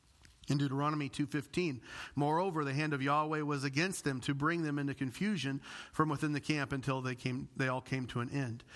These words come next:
These are people who are God's enemies. But even someone like Naomi in the book of Ruth, she's an Israelite. She's under God's law. She's doing the best she can. And she even says,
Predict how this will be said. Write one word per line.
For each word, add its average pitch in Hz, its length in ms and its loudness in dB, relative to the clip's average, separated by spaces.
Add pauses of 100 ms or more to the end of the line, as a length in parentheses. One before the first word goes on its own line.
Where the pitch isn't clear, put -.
(160)
These 208 180 4
are 226 80 0
people 185 360 0
who 180 120 2
are 170 80 2
God's 170 300 0
enemies. 196 400 -2
But 175 160 -2
even 226 340 0
someone 202 420 -2 (360)
like 175 160 4
Naomi 180 480 2
in 135 100 -2
the 143 60 2
book 156 180 0
of 160 160 0
Ruth, 175 420 0
she's - 520 0
an 175 100 4
Israelite. 202 580 0
She's 202 320 -2 (220)
under 220 540 4 (180)
God's 147 320 2
law. 135 380 0
She's 214 400 -2 (100)
doing 254 280 2
the 202 60 2
best 170 240 0
she - 140 -2
can. 156 320 0 (260)
And 160 140 4
she 294 380 2
even 185 180 0
says, 147 460 -2